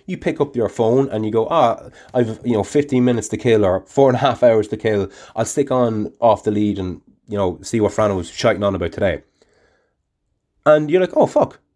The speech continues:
it's not where it usually is. That's weird.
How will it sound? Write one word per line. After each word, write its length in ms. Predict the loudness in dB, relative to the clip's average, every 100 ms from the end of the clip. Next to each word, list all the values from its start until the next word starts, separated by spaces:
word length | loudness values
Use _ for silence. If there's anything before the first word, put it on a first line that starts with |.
| _
it's 180 | -6 -2
not 160 | -2 -2
where 100 | 0
it 60 |
usually 320 | 0 0 0
is. 280 | -2 -6 -18 _ _ _ _ _ _ -2
That's 200 | -2 0
weird. 300 | 0 0